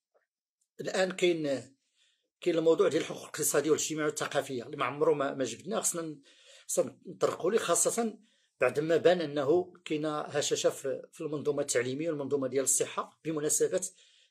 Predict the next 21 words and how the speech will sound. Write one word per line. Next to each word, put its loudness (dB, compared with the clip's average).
هاد -2
زمان 0
كورونا. 4
النقطة 0
الثالثة، 2
آه، -6
كاين -10
بعض -6
القوانين 2
اللي -6
هي -2
كثيرة -4
خص، -4
خص -10
تخاض -2
عليها 0
معركة. -6
مثلًا، -6
قانون -4
حصانة -2
العسكريين، -2